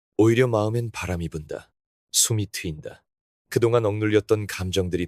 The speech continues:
빠져나가고 새로운 호흡이 들어온다. 마치 정체된 방 안의 창문을 여는 것처럼 그 고요한 바람은 새로운 삶의 리듬을 만든다. 더는 억지로 맞추지 않아도 되고 불안하게 눈치를 보지 않아도 된다.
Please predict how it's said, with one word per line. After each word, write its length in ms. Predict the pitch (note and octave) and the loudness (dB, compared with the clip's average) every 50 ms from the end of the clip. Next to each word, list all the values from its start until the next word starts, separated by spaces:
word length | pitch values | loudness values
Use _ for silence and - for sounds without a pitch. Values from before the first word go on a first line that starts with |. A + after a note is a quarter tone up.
| - | -4
빠져나가고 760 | - F2+ E2+ E2+ - E2+ E2 D#2+ - D#2 C#2+ - - - - _ _ _ _ _ _ _ _ _ _ | -2 -2 -2 0 -2 -4 -6 -6 -6 -8 -8 -10 -12 -14 -16 _ _ _ _ _ _ _ _ _ _
새로운 440 | - - - - G#2 G2+ F#2+ F#2+ F2+ | -2 -2 0 2 2 2 2 2 -2
호흡이 440 | F2 E2 - G#2+ F#2 E2 D#2 F2 E2 | -6 -4 0 0 0 0 0 -4 -6
들어온다. 580 | - - F#2 E2 D2+ D2 C#2+ C#2+ - B1 - _ _ _ _ _ _ _ _ - | -6 -4 -4 -4 -4 -4 -8 -14 -14 -14 -14 _ _ _ _ _ _ _ _ 2
마치 460 | A#2+ B2 A#2 - - G#2 E2+ D2+ - - - - _ | 2 4 4 2 0 -2 -2 -4 -6 -12 -18 -10 _
정체된 500 | - - C3 B2 - - A#2+ B2+ A#2+ G#2+ | -2 -2 0 0 0 0 2 2 2 2
방 160 | G2 G#2+ G#2+ A2 | 0 0 0 0
안의 140 | G#2+ F#2+ | 0 0
창문을 440 | - - - A2+ G#2 F#2+ F2+ E2 D2+ | 0 -2 -4 -2 -2 -2 -2 -2 -2
여는 220 | E2 E2+ E2+ E2 D#2+ | -2 -2 -2 -4 -6
것처럼 400 | D#2+ D#2 - - - - - _ _ _ _ _ _ _ _ _ _ _ _ | -6 -6 -6 -6 -6 -8 -12 _ _ _ _ _ _ _ _ _ _ _ _
그 160 | - D3 C3+ | 0 2 2
고요한 420 | C#3 - C3 B2+ B2+ B2 A#2+ A#2+ | 2 2 2 4 4 2 2 2
바람은 340 | G#2+ G#2+ G#2 G#2+ F#2+ D#2+ D2 - _ _ _ _ _ _ _ _ _ - | 0 0 0 0 -2 -4 -8 -12 _ _ _ _ _ _ _ _ _ 0
새로운 400 | - - - B2+ B2+ B2 A2+ G#2 | 2 4 4 4 4 4 2 0
삶의 480 | - - - G2+ F#2 F2+ D2+ - _ - | -2 -2 -2 -4 -4 -4 -6 -8 _ -4
리듬을 380 | F#2+ A2 G#2 G#2 F#2+ F2+ D#2+ | -2 -2 0 0 -2 -2 -4
만든다. 520 | D2 D2 D2 D2 - C2+ C#2 - - - _ _ _ _ _ _ _ _ _ _ _ _ | -6 -10 -12 -14 -16 -16 -16 -18 -20 -20 _ _ _ _ _ _ _ _ _ _ _ _
더는 280 | - A#2 A2+ G#2+ F2+ D#2+ | 2 4 4 2 2 2
억지로 360 | E2 G2 - - A#2 A2 G#2+ | 2 2 2 2 2 2 2
맞추지 340 | G2 F#2+ - - - - G#2 | 2 0 0 -2 0 0 0
않아도 260 | F#2 F#2 F#2 F#2 F2 | 0 0 0 -2 -2
되고 380 | - F2+ E2+ - D2+ D2+ - _ _ _ _ _ _ _ _ _ _ | -4 -4 -6 -6 -8 -8 -10 _ _ _ _ _ _ _ _ _ _
불안하게 420 | - - A2+ A2 G#2+ G#2 F#2+ F#2+ D#2+ | 2 4 6 6 6 4 2 0 0
눈치를 360 | D#2 G2 G#2 G2+ - - G#2+ F#2+ | 0 0 0 0 0 0 0 0
보지 240 | - G#2 F#2+ - | 0 0 2 2
않아도 240 | F#2 E2 E2 D#2 E2 | 0 0 -2 -6 -8
된다. 340 | - - C#2+ - - C#2+ | -10 -12 -14 -16 -16 -16